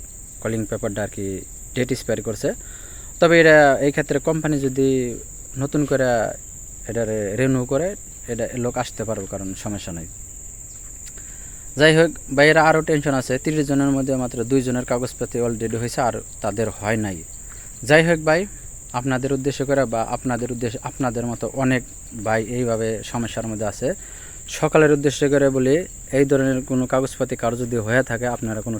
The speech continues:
টেনশন করবেন না। যদি আপনাদের যে আনবে, আপনাদের যে দালাল বা অফিসে থেকে যদি আপনাদের সাথে কোনো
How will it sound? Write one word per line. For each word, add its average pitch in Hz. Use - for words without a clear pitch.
টেনশন 131
করবেন 143
না। 185
যদি 131
আপনাদের 113
যে 127
আনবে, 110
আপনাদের 104
যে 107
দালাল 98
বা 92
অফিসে 117
থেকে 117
যদি 107
আপনাদের 104
সাথে 104
কোনো 104